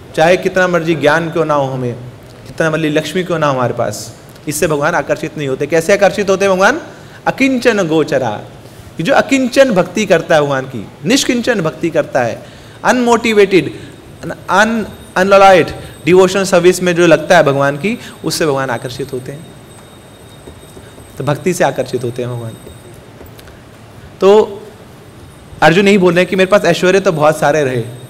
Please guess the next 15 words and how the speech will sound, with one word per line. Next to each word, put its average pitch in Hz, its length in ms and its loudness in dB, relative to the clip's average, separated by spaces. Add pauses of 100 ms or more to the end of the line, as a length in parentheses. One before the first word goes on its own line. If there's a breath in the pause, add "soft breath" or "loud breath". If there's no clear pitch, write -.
(480)
मगर 185 180 2
अभी 180 160 4
उस, 202 280 -2
उन 226 120 -2
सारे 202 260 4
ऐश्वर्य 110 380 0 (320 loud breath)
का 196 60 -2
कोई 220 180 4
लाभ 202 560 6
मुझे 175 160 2
मिल 170 180 2
नहीं 165 120 2
पा 139 160 2
रहा 120 120 2
है। 113 140 -8